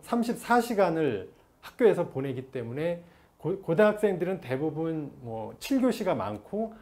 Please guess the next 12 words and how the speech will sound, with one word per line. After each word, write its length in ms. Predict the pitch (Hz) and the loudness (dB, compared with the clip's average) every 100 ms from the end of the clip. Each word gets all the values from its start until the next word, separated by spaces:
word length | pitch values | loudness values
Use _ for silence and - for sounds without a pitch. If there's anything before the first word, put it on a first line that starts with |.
| - | -18
하루나 380 | - 262 262 247 | -6 0 4 4
이틀 260 | 190 - 214 | 4 2 2
정도 280 | 175 143 | 2 0
육 140 | 127 - | -2 0
교시를 500 | 175 143 123 113 95 - _ _ _ | 0 0 -2 -6 -8 -14 _ _ _
하잖아요. 680 | - 156 110 95 147 160 101 | -4 2 2 2 -2 -2 -4
그거를 760 | - 135 180 170 113 196 233 - - _ _ | -8 0 2 4 4 4 2 -2 -18 _ _
이제 340 | 123 143 131 - - _ | -6 -2 -2 -6 -20 _
백구십이 880 | 175 180 202 170 185 139 156 202 | 2 2 -4 -2 -4 -4 -2 -2
단위로, 580 | 202 117 127 143 107 95 - | -4 -4 -2 -2 -4 -8 -12
그러니까 200 | 123 113 | -10 -8
학점으로 640 | - 349 - 269 226 175 135 | -2 -2 4 4 4 2 -2